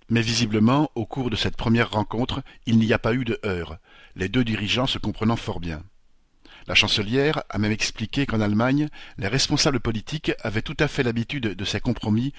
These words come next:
entre la droite et la gauche. Les deux grands partis, le S P D et la C D U, ayant même participé à un gouvernement d'union dirigé par Merkel. Autrement dit, pour Merkel,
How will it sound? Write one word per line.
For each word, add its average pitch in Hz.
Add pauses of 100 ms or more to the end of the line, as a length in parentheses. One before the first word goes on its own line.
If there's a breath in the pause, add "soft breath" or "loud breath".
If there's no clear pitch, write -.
(140 loud breath)
entre 113
la 110
droite 113
et 113
la 101
gauche. 90 (300 loud breath)
Les 95
deux 113
grands 104
partis, 147 (200 loud breath)
le 101
S 104
P 120
D 113
et 101
la 95
C 92
D 92
U, 117 (340 loud breath)
ayant 113
même 123
participé -
à 95
un 92
gouvernement 110
d'union 113 (240 loud breath)
dirigé 107
par 101
Merkel. 76 (1200 soft breath)
Autrement 117
dit, 147 (220 loud breath)
pour 101
Merkel, 139